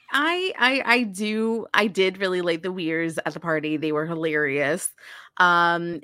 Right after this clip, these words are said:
and <laughs> I thought that it was really funny that they were both drunk and Lindsay got to drive home, which I'm surprised about. It's like, "Why are you letting Lindsay drive your car? She is a s-, freaking demon,"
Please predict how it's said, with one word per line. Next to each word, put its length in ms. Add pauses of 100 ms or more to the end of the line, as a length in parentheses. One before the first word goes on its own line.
and 460
<laughs> 20
I 160
thought 380
that 260
it 40
was 140
really 160
funny 240
that 160
they 100
were 100
both 200
drunk 260
and 140
Lindsay 240
got 160
to 100
drive 260
home, 180 (300)
which 120
I'm 160
surprised 380
about. 160
It's 80
like, 120
"Why 160
are 40
you 120
letting 260
Lindsay 320
drive 280
your 80
car? 440
She 500
is 160
a 120
s-, 320 (120)
freaking 420
demon," 600